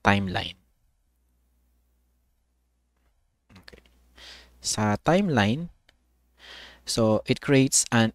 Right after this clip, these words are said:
interactive timeline. Kung ito ay gusto nyo ay para sa history,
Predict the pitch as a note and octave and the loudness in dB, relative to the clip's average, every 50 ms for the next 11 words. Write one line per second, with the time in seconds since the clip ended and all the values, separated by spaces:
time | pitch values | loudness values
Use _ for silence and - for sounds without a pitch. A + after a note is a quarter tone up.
0 | - - C3 B2+ - - B2+ B2+ - A#2 A#2+ - _ - B2+ A2+ G#2+ - _ _ | -2 -4 -4 -2 0 2 2 2 4 2 0 0 _ -2 -2 -2 -2 -2 _ _
1 | - A2+ G#2+ G#2+ G#2 G2+ F#2+ F#2+ F#2 G2 G#2 - - A2+ A2 A2 A#2 - A2+ - | 0 0 0 0 -2 -2 -2 -2 -4 -4 -4 -4 -2 -2 -2 -2 -4 -4 -4 -4
2 | - - E2+ G#2 G#2 G2+ G2+ G2+ G#2 G2+ G2+ G2+ G2+ - - _ - A2+ - - | 0 2 4 4 6 4 4 2 2 0 -2 -6 -8 -12 -14 _ -6 -6 -4 0
3 | B2+ A2+ A2+ A2 G#2+ - - A2 G#2+ - G#2 - - G#2 F#2 - - A#2+ - - | 0 0 2 0 0 2 4 4 4 4 2 0 0 -2 -2 -2 0 0 0 0
4 | - - D#3+ D3+ B2+ A2 A#2 C3 - | 2 4 2 4 2 2 -4 -6 -10